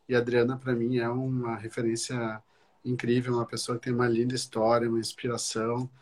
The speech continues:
Então, a, a ideia da gente fazer esse papo hoje aqui é pra aprender um pouquinho mais com a Adriana e também saber o que tá acontecendo, né? Pra gente tocar a base aí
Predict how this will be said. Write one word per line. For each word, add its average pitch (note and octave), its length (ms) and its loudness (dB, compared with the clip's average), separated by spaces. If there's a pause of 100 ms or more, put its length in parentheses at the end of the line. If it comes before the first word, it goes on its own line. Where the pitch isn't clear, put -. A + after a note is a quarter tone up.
(360)
Então, A#2+ 380 2
a, B2 220 4 (140)
a A2+ 120 0
ideia A#2 300 4
da A#2 100 -8
gente A2+ 240 -4
fazer B2 140 0
esse B2+ 180 -4
papo A#2 360 4
hoje A#2+ 180 2
aqui B2 220 -6
é A#2 40 -2
pra A#2+ 360 -4
aprender B2 640 -2
um C3 60 -6
pouquinho C3 380 -6
mais A#2+ 260 0
com - 80 -2
a C3 60 2
Adriana B2 360 4
e D3+ 60 6
também F3 500 6 (320)
saber G3 280 10
o G3 40 6
que G3 60 -4
tá G#3+ 80 -2
acontecendo, E3+ 580 4
né? C3 140 0
Pra C3 160 -6
gente B2+ 300 -6
tocar C3+ 240 0
a B2 40 4
base A#2 420 2
aí A#2 380 -4